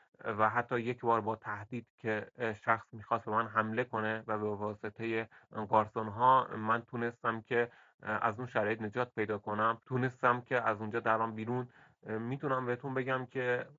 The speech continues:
اه، واقعاً تجربه خشونت رو همه ما تجربه کردیم، مخصوصاً بچه‌های، اه، ال جی بی تی که، اه، با چالش بسیار بدی مواجه هستن تو این کشور.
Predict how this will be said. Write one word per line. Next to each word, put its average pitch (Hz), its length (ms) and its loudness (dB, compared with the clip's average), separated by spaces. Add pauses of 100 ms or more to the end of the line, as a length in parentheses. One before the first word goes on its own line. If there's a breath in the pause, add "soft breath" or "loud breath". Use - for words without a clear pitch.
(120)
اه، 110 400 0
واقعاً 117 540 6
تجربه 113 380 -2
خشونت 117 520 -4
رو 120 220 0 (260 soft breath)
همه 117 520 2
ما 120 200 0
تجربه 110 480 -2
کردیم، 113 340 -4
مخصوصاً 131 400 -4
بچه‌های، 113 600 -2
اه، 117 60 -4 (600 soft breath)
ال 113 120 -4
جی 104 120 -10
بی 104 120 -8
تی 123 340 -10 (140)
که، 123 360 0
اه، 107 380 -2 (180)
با 120 460 10 (380 soft breath)
چالش 123 280 4
بسیار 113 680 2 (360)
بدی 135 220 8
مواجه 117 460 2
هستن 117 360 0
تو 113 140 -8
این 110 120 -6
کشور. 107 520 0